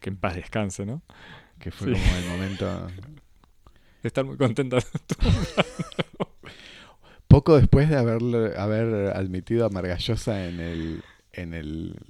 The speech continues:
Speaker 2: eh, en, en la Cámara de los Inmortales. Cada cual que
Speaker 1: No,
Speaker 2: saque
Speaker 1: ya
Speaker 2: sus
Speaker 1: lleva un
Speaker 2: conclus-
Speaker 1: tiempo, ¿no? Vargas Llosa.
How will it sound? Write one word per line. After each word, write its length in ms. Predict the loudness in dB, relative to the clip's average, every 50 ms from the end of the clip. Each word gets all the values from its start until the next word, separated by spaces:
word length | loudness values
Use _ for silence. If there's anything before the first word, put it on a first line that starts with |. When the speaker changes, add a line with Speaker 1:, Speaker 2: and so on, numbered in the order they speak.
| -20 -20
Speaker 2:
eh, 920 | -20 -20 -20 -20 -20 -20 -20 -20 -20 -18 -2 2 2 4 4 2 -2 -4 -6
en, 240 | -6 -6 -8 -10 -10
en 80 | -10
la 80 | -10 -8
Cámara 320 | -6 -6 -6 -4 -4 -4
de 80 | -6 -6
los 160 | -8 -10 -10
Inmortales. 520 | -12 -12 -8 -4 -2 0 0 0 -2 -6
Cada 200 | -6 -4 -4 -4
cual 180 | -2 -2 0 0
que 40 | 2 0
Speaker 1:
No, 40 | 0
Speaker 2:
saque 120 | -2 -4 -4
Speaker 1:
ya 80 | -6
Speaker 2:
sus 80 | -6 -6
Speaker 1:
lleva 120 | -6 -4 -6
un 100 | -6 -4
Speaker 2:
conclus- 20 |
Speaker 1:
tiempo, 340 | -4 -4 -4 -4 -4 -6 -4
¿no? 140 | -4 -4 -4
Vargas 320 | -6 -6 -6 -8 -10 -12
Llosa. 400 | -14 -14 -14 -14 -14 -16 -16 -20